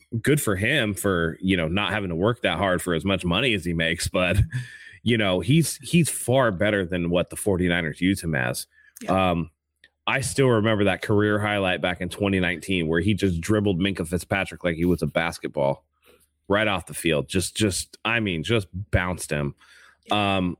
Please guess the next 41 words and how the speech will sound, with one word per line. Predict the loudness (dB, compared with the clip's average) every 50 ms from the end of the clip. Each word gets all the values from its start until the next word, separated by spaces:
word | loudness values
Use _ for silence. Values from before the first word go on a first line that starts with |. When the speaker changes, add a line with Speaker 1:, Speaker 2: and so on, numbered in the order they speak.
| _ -4
Speaker 1:
and, | -2 0 -2 -2 -2 -2
and, | -2 -2 -2 -2 -2
you | 0 0 2
know, | 2 4
we | 4 2 2
see | 2 2 2 2 2
it | 2
all | 2 0 0
the | 0 2
time. | 0 0 0 2
He | 2 2
had | 2 2
another | 2 0 0 0 0 -2 -2
catch | 0 0 -2 -2 -2
in | -2 -2
that | -2 -2 -2
game | -2 0 0 0 0
where | 2 2
he | 0 2
took | 2 0 0 0
a |
hit | 0 0 0 0 0
to | -2 -2
the | 0
head | 0 0 2 2 0 0 0
and | 0 -2 -2
he | -2
still | -2 0 0 0 0
brought | 2 0 2 2 0
it | 0 0
in. | 0 0 -2 _ -14 -20 -20 -20 -20 -20 _ _ _ _ -2
Juszczyk | 2 2 2 2 2 0 -2 -2 -2 -2
is | -4 -2
so | 0 0 0 2 2 2 2 2
talented | 4 2 2 2 2 0 -2 -4 -4 -4 -4 -4 -4 -6 -4 -2
and | -2 -2 -2 0
he's | 0 0 0 2
just | 0 -2 0 0 0 2
so | 2 2 2
criminally | 2 0 2 2 2 4 2 2 0 0 0
underutilized. | 0 2 2 2 2 2 2 2 0 2 2 0 0 -2 -6 -12